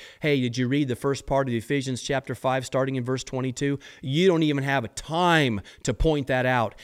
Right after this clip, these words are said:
in her life. All you have time to do is to do your job, and it's gonna be a full-time job for you to lead your, your wife, love your wife, and to, and to, to direct your wife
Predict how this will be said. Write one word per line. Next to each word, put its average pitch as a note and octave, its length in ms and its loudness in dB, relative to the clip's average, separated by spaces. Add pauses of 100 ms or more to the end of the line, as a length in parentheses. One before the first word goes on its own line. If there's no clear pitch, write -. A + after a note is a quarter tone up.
in C3 140 0
her B2 200 0
life. A#2 380 0
All F3+ 260 4
you F#3+ 200 0
have F3 200 0
time F3+ 300 2
to E3+ 120 -4
do G3 320 2 (240)
is C#3 160 2
to C#3 120 0
do C#3 200 6
your D3 240 4
job, C#3+ 400 2
and A#2 80 -2
it's E3+ 140 -2
gonna D#3+ 160 2
be C3+ 160 0
a A2 60 0
full-time F3+ 580 4
job C#3+ 400 4 (160)
for D3 100 -4
you C#3+ 200 2
to C3 80 4
lead D3+ 360 2
your, D3+ 480 4
your E3 180 6
wife, A#2 400 4 (200)
love D3 400 4
your D3 160 4
wife, A#2 420 0 (300)
and C3+ 180 2
to, B2+ 360 4 (340)
and C3 200 0
to, B2+ 360 2 (300)
to C3+ 120 4
direct C3+ 540 4
your C3+ 120 2
wife A#2 460 2